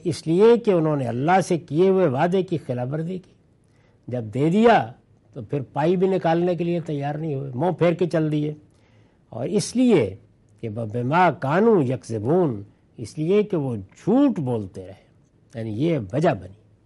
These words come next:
تو اس پر میں نے حاشیہ لکھا ہے کہ یہ اس سنت کے مطابق ہوا، سنت یعنی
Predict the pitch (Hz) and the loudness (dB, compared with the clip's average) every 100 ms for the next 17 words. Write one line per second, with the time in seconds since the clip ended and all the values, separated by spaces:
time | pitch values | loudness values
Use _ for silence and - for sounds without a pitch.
0 | _ _ _ _ _ _ _ - 143 - | _ _ _ _ _ _ _ -10 -8 -8
1 | 175 147 135 127 113 110 - 135 117 - | -8 -6 -4 -4 -4 -4 -2 -2 -2 0
2 | 165 120 143 - _ _ _ _ _ - | 2 0 -4 -14 _ _ _ _ _ -8
3 | 135 175 185 180 - - 202 240 269 262 | -2 0 0 -2 -8 -4 0 4 2 2
4 | 220 185 139 127 123 117 107 92 87 - | 0 0 0 -4 -6 -10 -12 -14 -10 -4
5 | 156 214 247 - 147 135 | 0 0 -2 -6 -6 -6